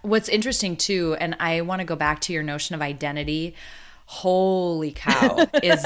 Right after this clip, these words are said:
Speaker 1: that one
Speaker 2: Big.
Speaker 1: a big one?
Speaker 2: It's
Speaker 1: And
Speaker 2: big.
Speaker 1: I'll share a personal story, and then I'm curious about how you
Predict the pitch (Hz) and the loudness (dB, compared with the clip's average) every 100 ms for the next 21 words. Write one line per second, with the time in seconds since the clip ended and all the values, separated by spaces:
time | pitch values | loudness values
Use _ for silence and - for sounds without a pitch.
0 | 202 180 175 190 208 208 208 214 220 220 | 2 4 2 2 2 4 4 4 2 0
1 | - - 185 175 165 160 139 143 - - | -6 -2 2 2 2 2 0 -4 -18 -12
2 | 202 - 226 311 359 - - - 208 247 | -8 0 0 0 -4 -10 -14 2 4 4
3 | - 302 294 277 - 196 190 202 196 202 | 4 6 6 4 2 -2 2 2 2 0
4 | 180 185 170 160 156 - 180 180 180 175 | 0 2 4 4 2 0 0 2 2 2
5 | 165 - - 214 226 240 226 185 165 160 | -2 -6 0 2 2 0 0 0 0 -2
6 | - 165 160 165 160 165 165 160 156 | 0 2 4 2 0 -2 0 -2 -4